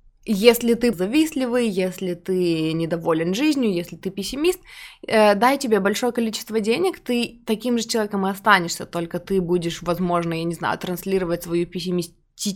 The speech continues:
пессимистскую точку зрения, э,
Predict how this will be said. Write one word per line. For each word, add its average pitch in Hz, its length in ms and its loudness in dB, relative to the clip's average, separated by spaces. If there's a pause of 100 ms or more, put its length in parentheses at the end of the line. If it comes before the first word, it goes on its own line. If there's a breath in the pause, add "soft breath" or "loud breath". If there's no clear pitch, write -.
(440)
пессимистскую 196 720 0
точку 180 360 -4
зрения, 175 600 -2 (380 loud breath)
э, 196 40 -6